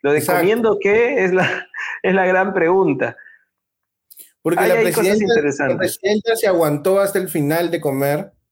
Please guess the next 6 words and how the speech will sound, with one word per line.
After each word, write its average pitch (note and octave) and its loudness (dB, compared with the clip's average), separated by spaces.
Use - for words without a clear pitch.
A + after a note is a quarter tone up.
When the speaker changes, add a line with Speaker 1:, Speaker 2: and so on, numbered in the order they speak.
Speaker 1:
Ujú. C3 -4
Speaker 2:
Y D3+ 2
en, D3 -2
es E3+ -4
en F3+ 0
esta, E3+ -2